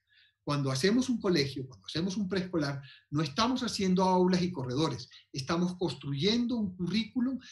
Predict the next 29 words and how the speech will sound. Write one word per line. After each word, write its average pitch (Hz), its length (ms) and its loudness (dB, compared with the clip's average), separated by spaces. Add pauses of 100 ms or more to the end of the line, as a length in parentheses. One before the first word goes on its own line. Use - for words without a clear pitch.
(120)
que 170 140 2
le 160 80 4
va 165 120 2
a 170 100 -2
permitir 190 800 2
a 151 80 -2
los 147 200 0
profesores 190 680 0
y 208 40 0
a 185 40 2
los 170 220 -2
chicos 233 400 -2
poder 180 360 4 (240)
aprender 226 720 2
una 185 140 4
metodología 160 680 2
específica 160 600 -6
de 135 120 -2
la 123 100 -6
educación. 113 500 -8 (300)
Y 165 100 8
este 185 200 6
es 190 80 0
el 196 100 4
objetivo 147 420 0
fundamental 120 640 -4
cuando 127 220 -6
hacemos 104 340 -8
eso. - 180 -8